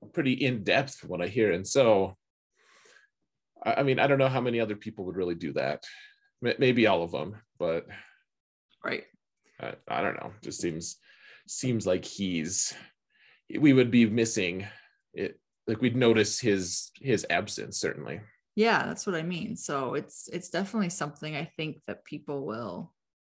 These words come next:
Speaker 2: want to know if it happens. It's so early that I can't, if, if this were to be a thing, I don't see it happening before, you know, potentially season three or four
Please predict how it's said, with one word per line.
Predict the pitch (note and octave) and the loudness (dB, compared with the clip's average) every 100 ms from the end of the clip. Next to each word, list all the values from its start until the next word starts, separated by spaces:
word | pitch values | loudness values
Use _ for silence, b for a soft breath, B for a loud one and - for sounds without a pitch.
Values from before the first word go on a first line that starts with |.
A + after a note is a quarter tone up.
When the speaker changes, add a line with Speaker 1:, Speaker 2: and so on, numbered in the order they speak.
| _ _ _ _ _ _ _ _ | _ _ _ _ _ _ _ _
Speaker 2:
want | D#3 - - | -10 -10 -12
to | - E3 | -10 -6
know | D3+ G2+ G3 G#3 | -4 -4 -4 -6
if | F#3 F3 | -8 -4
it | D3+ | -2
happens. | D#3 - G3+ A3+ B B B | -2 -2 -2 -2 B B B
It's | G3+ G3+ | 2 2
so | - - A#3 A3+ | 2 4 6 6
early | - E3+ F3+ | 4 2 2
that | E3+ - - | -2 -2 2
I | D#3 D#3+ | 2 2
can't, | - F3+ - _ | -4 -6 -6 _
if, | G3+ G#3 - | 4 4 2
if | G3+ G#3+ - | 2 2 -2
this | F#3+ - | -4 -4
were | E3+ E3+ | 0 0
to | F3 F#3+ | 0 0
be | G3 | 0
a | G3+ | 0
thing, | G3+ G#3+ A3 B3+ _ _ _ _ _ _ _ _ _ _ - | -2 -2 -2 -6 _ _ _ _ _ _ _ _ _ _ 0
I | F3 | 2
don't | E3 - | 2 -2
see | - E3 | -4 -4
it | D#3 | -2
happening | D#3 - D#3 D#3 D#3 D3+ D3+ D3+ | -4 -4 -4 -6 -6 -6 -8 -8
before, | D#3+ - D#3 D3+ D3 C#3+ - - | -10 -6 -2 0 -2 -4 -10 -10
you | C#3+ | -8
know, | B2+ | -10
potentially | - - E3 C#3+ - D#3 D3+ | -12 -8 -6 -6 -6 -6 -6
season | C#3+ D3 C#3+ A#2 C#3 - - - - | -8 -10 -8 -8 -10 -14 -20 -20 -12
three | D3+ C#3 - | -6 -6 -6
or | - - - _ | -10 -12 -20 _
four | - - - - - | -8 -8 -10 -12 -14